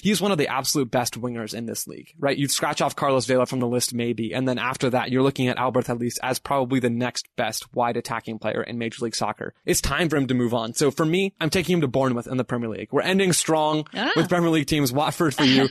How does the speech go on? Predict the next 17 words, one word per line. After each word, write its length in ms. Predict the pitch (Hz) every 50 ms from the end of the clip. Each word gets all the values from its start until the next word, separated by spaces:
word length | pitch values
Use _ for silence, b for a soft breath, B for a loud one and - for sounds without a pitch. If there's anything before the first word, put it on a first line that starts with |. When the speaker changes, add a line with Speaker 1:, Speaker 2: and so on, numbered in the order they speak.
| - -
Speaker 2:
<laughs> 140 | - - -
Speaker 1:
Bournemouth 380 | 151 156 156 147 143 143 -
for 60 | - 139
Speaker 2:
Right. 40 | 131
Speaker 1:
me. 240 | 135 135 127 123 - B B B B B B B B
But 100 | - -
I 140 | 101 156 180
think, 320 | - - 214 220 - - _ _ _ -
especially 440 | - 156 - - 165 170 - 196 185
because 260 | 165 147 151 160 143
of 60 | 160
his 120 | 147 151 135
experience 580 | 143 - - - 135 135 135 139 139 135 -
playing 300 | - - - 135 131 135
without 320 | 139 131 - - 127 131 127
the 80 | 127
ball, 340 | 110 117 110 117 139 151 _